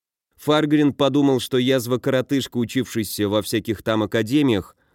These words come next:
лучше понял смысл этого словесного выпада. Ну, с учётом близнецов, две горы должны быть одинаковой высоты,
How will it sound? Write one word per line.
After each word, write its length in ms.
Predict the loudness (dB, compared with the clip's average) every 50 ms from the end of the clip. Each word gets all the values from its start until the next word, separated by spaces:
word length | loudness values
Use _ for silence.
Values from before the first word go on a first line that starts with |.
| _ _ _ -2
лучше 440 | 2 2 2 2 0 -2 0 -2 0
понял 360 | 2 4 4 4 4 4 2
смысл 440 | 0 0 0 0 0 0 0 -2 -2
этого 240 | -2 -2 -2 -4 -4
словесного 640 | -4 -2 -2 0 0 -2 -2 -2 -4 -2 -2 -2
выпада. 500 | 0 0 -2 -2 -2 -6 -8 -8 -10 -10 -12 _ _ _ _ _ _ _ _ _ _ _ _ _ _ -4
Ну, 240 | 0 2 2 2 0
с 100 | -2 -6
учётом 440 | -6 -2 0 0 2 2 2 2 2
близнецов, 800 | 2 2 2 2 2 2 2 2 2 0 0 0 -2 -4 -10 _ _ _ _ _ _ -12
две 260 | -8 -2 2 2 2 2
горы 300 | 2 2 2 2 2 2
должны 400 | 2 2 0 0 0 0 0 0
быть 180 | 0 -2 -4
одинаковой 600 | -6 -4 -2 0 0 0 0 -2 -2 -2 0 0
высоты, 580 | 0 -2 -2 -2 -2 -2 -2 -2 -2 -2 -4